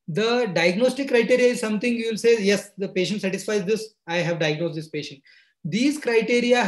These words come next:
have been designed not for clinical purposes. They have been actually designed for study purposes, research purposes. So Doctor Ashray may be sitting in Bangalore, I may be sitting in Mumbai and doing studies on lupus. Your patient will look very different from my patient. How do you say this is S L E?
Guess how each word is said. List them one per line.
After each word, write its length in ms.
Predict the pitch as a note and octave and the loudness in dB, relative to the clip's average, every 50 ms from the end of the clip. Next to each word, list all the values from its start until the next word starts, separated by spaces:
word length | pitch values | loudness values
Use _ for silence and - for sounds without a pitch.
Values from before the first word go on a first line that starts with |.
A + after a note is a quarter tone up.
| F#3+ F#3+ | -2 -4
have 160 | G3+ G#3+ G3+ F3 E3+ | -4 -4 -4 -4 -6
been 180 | G3+ A#3 A#3 G#3 D#3 | -4 -4 -2 -2 -2
designed 400 | D#3 C#3+ F3 G3 G#3+ A3+ G#3 F3 | -2 -2 -2 -2 -2 -2 -2 -2
not 260 | D#3 D3+ F#3 A#3 A3+ - | -2 -2 -2 -4 -4 -2
for 80 | A3+ A3+ G#3+ - - | -2 -2 -2 -2 -2
clinical 300 | F3 F3 F3 - G3 F#3 D#3 D#3+ | -2 -2 -2 -2 -2 -4 -4 -6
purposes. 360 | D3 - - B2+ A#2+ A#2+ - - - - | -8 -8 -12 -16 -16 -18 -20 -20 -10 -4
They 120 | D3+ F#3 F#3 | -2 0 0
have 100 | G3+ G3+ F3+ | 0 0 0
been 120 | A3 G3 D#3+ | -2 -2 -4
actually 280 | - - - A3+ A#3 A3 F3 | -2 0 0 0 0 0 -2
designed 320 | E3 E3 F3+ F#3+ G3 G3 - | 0 0 0 0 -2 -2 -4
for 180 | F#3+ G3+ A3+ | -4 -4 -4
study 360 | G3 - - F#3+ F#3 F3+ G#3+ F#3 - | -6 -6 -4 -2 0 0 0 0 -2
purposes, 400 | D#3+ - - C3+ A#2+ B2+ B2+ - - E3+ | -2 -4 -4 -8 -8 -10 -16 -8 -4 -4
research 380 | F3+ E3 G3 G#3+ G#3 G#3 - - | -4 -2 -2 -2 -2 -2 -4 -8
purposes. 540 | D#3+ D3 - - A#2+ A2+ A#2 A2+ - - _ _ _ _ _ _ _ _ _ | -12 -12 -12 -14 -16 -14 -16 -16 -18 -20 _ _ _ _ _ _ _ _ _
So 100 | - G#3 G3+ G3+ | -6 -2 0 0
Doctor 200 | F#3+ F#3+ - A3 E3+ E3+ F#3 | 0 0 0 0 0 2 0
Ashray 300 | F#3+ F#3 - A3 B3 B3+ C4 B3 A#3+ | 0 0 2 6 8 8 8 8 6
may 40 | A3+ A3 A#3 | 2 0 -2
be 20 | - - | -4 -6
sitting 280 | G3 - A#3 A#3 A3 | -6 -6 -6 -4 -4
in 120 | A3+ G#3+ F3+ F3+ | -2 0 0 2
Bangalore, 360 | F3 F3+ G3 G3 G#3+ G#3+ G#3+ | 2 2 2 0 0 0 0
I 120 | G3 F3+ F#3 G3 | 0 0 0 -2
may 40 | G3+ | -2
be 140 | F#3+ G#3+ - G3+ | -2 -4 -6 -8
sitting 220 | E3+ - G3+ G3+ | -6 -6 -4 -2
in 100 | G3+ F#3+ | -2 -2
Mumbai 320 | F3 E3+ F3 F3 G3 G#3 G#3 G3+ F#3 | -2 -2 -2 0 0 0 0 -2 -4
and 200 | F3+ F3+ F3+ E3 | -4 -4 -2 -2
doing 160 | F#3+ G3+ G#3 G3 | 0 -2 -2 -4
studies 380 | - - E3+ E3 F3+ G3+ F#3+ | -4 -4 -2 -2 -2 -2 -2
on 160 | G3+ F#3+ E3+ D#3 | -4 -4 -4 -4
lupus. 500 | F3 E3+ - - D#3 D#3 F#3+ G3 - - _ _ _ _ _ _ - F3+ G#3+ | -6 -6 -4 -2 -2 -2 -2 -4 -6 -16 _ _ _ _ _ _ 0 6 6
Your 120 | B3+ C4 B3+ C4 | 6 8 8 6
patient 240 | B3+ - B3+ C4 B3 | 2 2 2 -2 -2
will 120 | B3+ A#3+ B3 | -2 -2 -2
look 100 | - A3+ | 0 2
very 200 | G3 G#3 A#3 B3+ - | 2 2 2 2 0
different 240 | A3 - A#3+ A#3 G#3+ | -2 -4 -4 -6 -4
from 140 | - A3 G#3 F#3+ F#3+ | -4 -2 0 0 0
my 80 | G3 | 0
patient. 380 | G3+ - F3 - - - _ _ _ _ _ _ _ _ _ - | 0 -2 -4 -6 -8 -12 _ _ _ _ _ _ _ _ _ -2
How 200 | F3 F#3 G#3 A3+ | 0 0 2 2
do 80 | B3 | 0
you 180 | B3+ B3+ B3+ A#3+ | -2 -2 -4 -2
say 180 | - B3+ B3+ - | 2 2 2 2
this 140 | B3 G#3 G3 | 0 -2 -2
is 120 | A3 F#3 | -2 -2
S 220 | F3 D#3+ D3+ - | -2 -2 -2 -4
L 60 | D#3 B2+ | -10 -10
E? 140 | A2+ A2+ | -12 -14